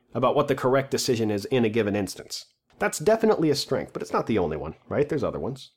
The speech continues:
Eh, deontology takes into consideration people's intentions behind why they do an action. That seems to be part of it, right? Uh, deontology is also good because it removes human discretion from the equation, right? So there's no chance of us letting ourselves off the moral hook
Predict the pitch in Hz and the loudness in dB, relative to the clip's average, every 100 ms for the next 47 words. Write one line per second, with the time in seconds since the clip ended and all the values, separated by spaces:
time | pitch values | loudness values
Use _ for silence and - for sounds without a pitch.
0 | _ 95 85 135 117 151 170 147 151 156 | _ -10 -8 -10 -6 0 2 2 2 2
1 | 135 135 139 135 135 123 120 110 117 117 | 2 0 -2 0 0 0 0 -2 0 2
2 | 113 110 110 104 107 110 104 131 123 - | 2 2 -2 -2 -2 -2 0 0 0 2
3 | 190 - 69 - 104 113 107 127 170 120 | 2 0 -6 -6 -2 0 2 2 4 2
4 | 82 85 67 64 - - - _ _ 101 | 0 -2 -6 -10 -12 -16 -18 _ _ -8
5 | 107 131 120 104 90 151 151 - - - | 0 0 0 -6 -4 -2 -2 -4 -10 -10
6 | - _ _ _ _ _ 98 95 113 113 | -12 _ _ _ _ _ -4 0 0 2
7 | 127 120 120 135 156 113 95 123 135 117 | 2 2 2 2 2 0 0 -2 0 -2
8 | 123 117 113 127 127 123 120 - - 139 | 0 2 2 2 2 0 -4 -10 0 4
9 | 139 135 131 - - 180 - 90 82 85 | 6 6 2 0 0 -2 -2 -4 -4 -6
10 | 78 - 73 - 82 _ _ _ - 117 | -6 -8 -10 -10 -14 _ _ _ -6 -4
11 | 135 123 110 131 151 139 - 135 135 110 | 0 0 4 4 4 2 2 2 2 0
12 | 110 107 117 127 123 113 - 117 110 - | -2 0 0 2 2 0 0 0 0 0
13 | 120 113 - 107 107 120 110 - 143 - | -2 -2 0 2 4 4 2 2 0 -2